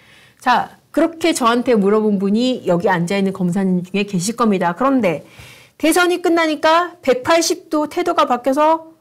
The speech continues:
갑자기 검찰이 모른다고 한 거는 지금 뭐 보좌를 안 받았다는 거다, 이런 식으로 기소를 했습니다.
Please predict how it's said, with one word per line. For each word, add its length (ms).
갑자기 1000
검찰이 680
모른다고 560
한 160
거는 300
지금 460
뭐 120
보좌를 320
안 160
받았다는 420
거다, 320
이런 280
식으로 440
기소를 420
했습니다. 640